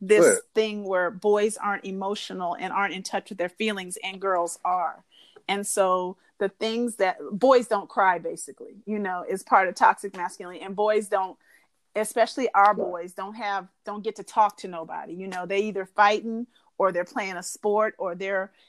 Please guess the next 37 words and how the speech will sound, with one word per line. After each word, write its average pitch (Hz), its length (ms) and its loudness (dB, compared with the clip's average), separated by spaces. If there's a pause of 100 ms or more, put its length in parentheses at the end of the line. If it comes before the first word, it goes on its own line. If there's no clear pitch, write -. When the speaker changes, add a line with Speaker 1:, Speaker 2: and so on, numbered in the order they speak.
(140)
Speaker 1:
expressing 214 680 0
their 202 160 -4
cons-, - 360 -12
their 196 220 -2
issues 202 640 -4 (420)
differently. 175 580 -4
And 180 140 -6
so 190 240 6
that 202 220 6
creates 208 380 0
a 165 60 -4
culture 226 580 0
of 175 360 2
just, 180 480 -6 (320)
you 208 140 -4
know, 185 160 -6
keeping 220 440 0
it 190 120 -2
all 190 200 8
on 180 80 -4
the 180 120 -10
inside, 175 480 -4
and 175 100 -14
it 170 60 -14
manifests 196 560 -4
itself, 175 540 0 (260)
you 220 140 -2
know, 196 120 -2
in 196 240 -6
different 196 400 0
ways. 180 500 0
And 190 280 -4 (280)
really 240 640 2
and 226 100 0
Speaker 2:
Right. 196 60 -8
Speaker 1:
truly, 233 640 -4 (760)
I 214 140 2